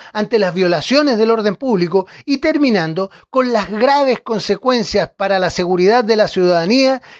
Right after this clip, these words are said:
que debe enfrentar con nulo apoyo del Estado el apogeo del terrorismo. Definitivamente, Sebastián Piñera y su gobierno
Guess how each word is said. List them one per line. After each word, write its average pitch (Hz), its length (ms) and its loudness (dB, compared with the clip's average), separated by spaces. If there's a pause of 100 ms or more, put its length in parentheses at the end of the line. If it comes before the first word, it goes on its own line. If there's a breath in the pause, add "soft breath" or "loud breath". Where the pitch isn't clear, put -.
que 202 140 0
debe 185 220 0
enfrentar 165 580 -4
con 151 260 -2
nulo 285 280 4
apoyo 254 340 -2
del 220 160 4
Estado 240 340 0
el 202 80 4
apogeo 175 520 0
del 147 140 0
terrorismo. 139 600 -4 (480)
Definitivamente, 226 960 0 (160 soft breath)
Sebastián 226 540 0
Piñera 254 340 -2
y 233 60 0
su 214 160 -2
gobierno 240 560 0